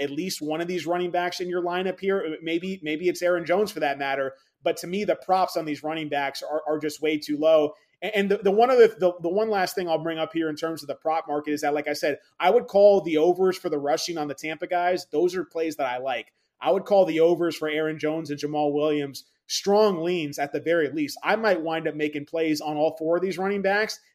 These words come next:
And, and I have a strong feeling that at least three of the four are gonna hit, if not all four of them. So, uh, it's, let, let's, let's just talk about the receiving aspect too. I agree with you a hundred percent. Look, if Cameron Brate,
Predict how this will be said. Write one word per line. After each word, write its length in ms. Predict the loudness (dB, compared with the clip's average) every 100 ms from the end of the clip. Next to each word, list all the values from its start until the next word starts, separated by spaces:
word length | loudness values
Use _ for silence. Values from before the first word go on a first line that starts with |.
| _ _ -8
And, 140 | -6 -2
and 120 | 2
I 60 | 4
have 160 | 4
a 60 | 2
strong 500 | -2 0 2 2 0
feeling 300 | 0 0 0
that 100 | 0
at 100 | 0
least 260 | -4 -4
three 180 | -4 -2
of 60 | -2
the 60 |
four 280 | -4 -2 0
are 20 |
gonna 200 | -2 -6
hit, 200 | -2 0
if 140 | 0 -2
not 200 | -4 -2
all 240 | -2 -2 -2
four 220 | -2 -2
of 60 | -2
them. 180 | -8 -8
So, 340 | -2 -2 -2 -10 _ _
uh, 220 | -4 -2 -2
it's, 340 | -6 -10 -8 0
let, 180 | 2
let's, 300 | 4 2 0
let's 160 | -2 0
just 140 | 0
talk 180 | 2 2
about 240 | 4 4 4
the 80 |
receiving 440 | -2 -4 -4 -4 -2
aspect 440 | -2 -2 -4 -2
too. 300 | 0 2 2 -2 _ _
I 140 | 4 4
agree 200 | 4 2
with 140 | 2
you 100 | 0
a 40 | 0
hundred 200 | 0 -2
percent. 320 | 0 0 4
Look, 220 | 4 2
if 80 | -4
Cameron 400 | -2 0 0 -2
Brate, 400 | 0 0 0